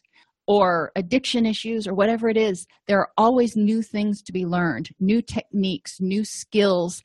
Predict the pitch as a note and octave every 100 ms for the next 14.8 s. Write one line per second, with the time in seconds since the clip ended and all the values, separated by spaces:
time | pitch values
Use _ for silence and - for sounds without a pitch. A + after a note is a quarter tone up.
0 | - - _ F#3 G3 F#3 - A3 A3 F#3+
1 | A#3+ A#3 G#3+ G3+ E3+ F3+ - - - A3
2 | A3+ A#3 B3+ - A3 - - A#3 A#3 A3
3 | - F#3+ F#3 - - - - G#3 - F#3
4 | F#3 - F3 E3 A#2+ - _ _ _ _
5 | - _ _ _ _ - - _ _ _
6 | _ _ - - - _ _ _ - D#4+
7 | D#4 - F#4 F#4 F4+ E4 - G3 A3+ -
8 | - B3+ B3 - - - - - - _
9 | _ C4 D4 B3+ - C4+ - C4+ B3+ A3
10 | A3+ A3 - G#3+ G3+ G#3 G3+ G3 F3 E3+
11 | F3 - E2+ D#2 F3+ - - G#3+ A3+ G#3+
12 | A3+ A#3+ - C#4 C4+ C#4 A#3 - G#3 A#3
13 | A#3 G#3 G#3 G#3 G3 G3+ - _ _ -
14 | G#3 B3 B3+ A3+ G3+ D#3+ A2+ D3+